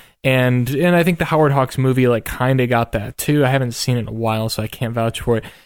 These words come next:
Carpenter's movie is really just interested in the effects and the setting,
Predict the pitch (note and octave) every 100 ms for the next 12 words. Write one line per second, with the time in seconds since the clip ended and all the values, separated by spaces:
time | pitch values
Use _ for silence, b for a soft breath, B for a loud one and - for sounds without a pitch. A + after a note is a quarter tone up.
0 | B - G3+ G#3 G#3 F#3 D#3+ D#3+ D3 B2
1 | A2+ A#2+ C3 C3 A#2 A#2 A2 A#2+ A#2 A2
2 | - G#2+ G#2+ G2+ G#2 G#2 G#2+ - - -
3 | - A#2 A2 - G2 -